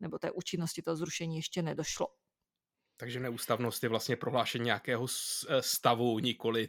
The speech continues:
Speaker 2: to, že se to, eh, že se to neústavným stane až, eh, za pár měsíců v okamžiku, kdy se stane,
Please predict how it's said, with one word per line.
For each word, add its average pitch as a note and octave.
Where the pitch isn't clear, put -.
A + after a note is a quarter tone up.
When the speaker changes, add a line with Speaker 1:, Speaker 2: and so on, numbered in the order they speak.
Speaker 2:
to, A2+
že A2
se A2
to, G#2+
eh, G#2+
že G#2+
se A2
to G#2+
neústavným A2
stane G#2
až, -
eh, A2
za G2+
pár G#2+
měsíců A#2
v -
okamžiku, G#2
kdy G2
se -
stane, G2